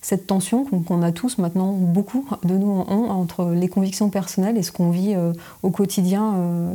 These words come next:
dans, dans notre travail, où on a l'impression de ne pas pouvoir faire assez, pas autant, euh, que ce qu'on peut essayer de faire, euh, euh, dans notre vie personnelle. Alors aujourd'hui, j'aimerais bien vous parler du programme de développement durable de Salomon, qui a un petit nom interne,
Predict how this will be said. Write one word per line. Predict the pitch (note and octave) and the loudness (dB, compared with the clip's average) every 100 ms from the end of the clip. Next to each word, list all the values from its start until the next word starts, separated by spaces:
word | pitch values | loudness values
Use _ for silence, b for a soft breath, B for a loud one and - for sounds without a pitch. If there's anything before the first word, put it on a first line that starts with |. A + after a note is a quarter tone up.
| F#3 | -4
dans, | F#3 F3 F3 E3+ E3 E3+ F3 | -2 0 2 2 2 0 -2
dans | E3+ F3+ | 0 0
notre | F3 F3 | 0 -2
travail, | - F3+ G3 A#3+ F#3+ F#3 | -2 0 0 0 -2 0
où | F#3 | 0
on | F3 F3 | 2 2
a | D#3+ | 2
l'impression | D#3+ - F#3 A3 | 0 -2 0 0
de | F#3+ | 0
ne | |
pas | E3+ E3+ | -2 -2
pouvoir | F3+ E3+ | -4 -6
faire | - F3+ - | -4 -6 -2
assez, | F#3+ F3+ G#3+ A3+ B B B | -4 0 -2 -2 B B B
pas | - F#3+ | 2 2
autant, | F#3+ G3+ G#3 A3 - - | 2 -2 -4 -6 -12 -8
euh, | F#3+ F#3 F3 | -4 -2 -4
que | F#3+ | -6
ce | - | -4
qu'on | F3+ F3 | -2 0
peut | F3+ F#3 | 0 0
essayer | F3+ F#3 | 0 -2
de | F3+ | -2
faire, | G3 G3 | -2 0
euh, | F3 E3+ E3+ B B B B - | 0 0 -2 B B B B -4
euh, | F#3 | 0
dans | F3+ | 2
notre | F3+ F3 | 2 2
vie | F#3+ | 0
personnelle. | G3 - - F3+ F#3 - _ _ _ _ - | -2 -2 0 0 -2 -10 _ _ _ _ -2
Alors | G3 F#3 | 2 4
aujourd'hui, | F#3 G3+ G3+ | 4 4 4
j'aimerais | B3 G3 F3 | 4 4 4
bien | F3+ A3 | 4 2
vous | G#3+ | 2
parler | F#3+ F#3+ F#3 G3+ G#3+ | 2 2 4 2 2
du | F3+ F3 E3+ E3 D#3+ D#3+ - | 2 2 2 2 0 -2 -2
programme | - G3 A3 | 0 2 4
de | G#3+ | 4
développement | F#3+ F#3 F#3+ G3 F#3+ | 2 2 2 2 2
durable | F#3 F#3 | 2 0
de | F3+ | 0
Salomon, | F#3 F3 F3+ A#3 | 0 2 2 0
qui | B3+ F3+ | 0 0
a | E3 | 0
un | E3 | 0
petit | A3+ - | 0 0
nom | G#3 G3 | 0 2
interne, | F3+ G3+ C4 | 0 0 0